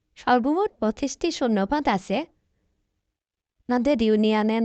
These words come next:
নাম এবং ওয়ার্ড নাম্বারের সাথে শূন্যপদের সংখ্যা মিলিয়ে নিন।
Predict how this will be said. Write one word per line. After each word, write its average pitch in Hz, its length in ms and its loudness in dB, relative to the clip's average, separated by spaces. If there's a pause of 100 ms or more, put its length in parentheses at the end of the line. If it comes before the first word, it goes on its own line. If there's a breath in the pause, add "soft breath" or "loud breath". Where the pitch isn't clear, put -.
(100)
নাম 196 160 0 (100)
এবং 208 240 0
ওয়ার্ড 196 240 -2 (100)
নাম্বারের 226 480 0
সাথে 196 340 -4 (680)
শূন্যপদের 233 680 0
সংখ্যা 208 320 -2
মিলিয়ে 185 400 2
নিন। 180 240 0